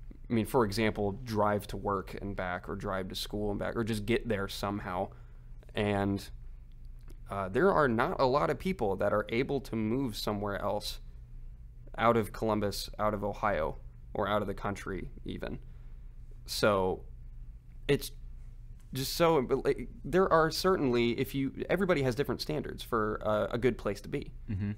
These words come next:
Speaker 1: For me, Columbus
Speaker 2: Mm-hmm.
Speaker 1: is the pers-, pla-, perfect place to be
Speaker 2: Mm-hmm.
Speaker 1: for my personal standards.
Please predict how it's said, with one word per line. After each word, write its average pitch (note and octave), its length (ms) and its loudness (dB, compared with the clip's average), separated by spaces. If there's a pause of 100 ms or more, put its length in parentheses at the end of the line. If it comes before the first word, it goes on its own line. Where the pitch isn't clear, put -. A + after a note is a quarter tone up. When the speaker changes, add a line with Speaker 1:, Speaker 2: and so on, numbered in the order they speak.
(300)
Speaker 1:
For - 220 6
me, D3 480 4 (200)
Columbus A2+ 440 6
Speaker 2:
Mm-hmm. A#2+ 80 -2
Speaker 1:
is A2 60 -4
the A#2 80 0
pers-, - 240 -4
pla-, - 160 -4 (280)
perfect G2+ 360 0
place F2+ 220 -2
to - 80 -6
be - 220 -10 (160)
Speaker 2:
Mm-hmm. A2 220 0
Speaker 1:
for A2+ 180 2
my B2 540 2
personal B2 420 0
standards. - 600 -6